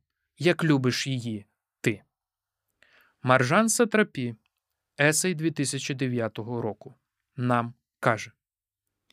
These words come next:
«Так, я називаю Іран своїм домом, бо незалежно від того, як довго я живу у Франції, і попри те, що почуваюся француженкою після всіх оцих років, для мене слово «дім»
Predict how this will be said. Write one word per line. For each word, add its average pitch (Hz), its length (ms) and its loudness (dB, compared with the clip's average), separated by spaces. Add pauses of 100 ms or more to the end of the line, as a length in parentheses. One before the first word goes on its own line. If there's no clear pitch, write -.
(420)
«Так, 143 340 2 (480)
я 135 140 4
називаю 147 580 2
Іран 160 320 2
своїм 143 460 -2
домом, 120 400 0 (580)
бо 143 100 4
незалежно 175 520 2
від 160 260 -6
того, 117 360 2 (100)
як 135 200 0
довго 175 400 2
я 180 140 2
живу 143 400 -2
у 143 80 -4
Франції, 123 640 0 (320)
і 139 100 0
попри 160 360 4
те, 165 240 2
що 160 220 -2
почуваюся 151 680 0
француженкою 143 920 -2
після 131 340 -2
всіх - 480 0
оцих 156 420 0
років, 143 520 -4 (920)
для 135 160 4
мене 143 280 2
слово 117 420 0
«дім» 156 380 -2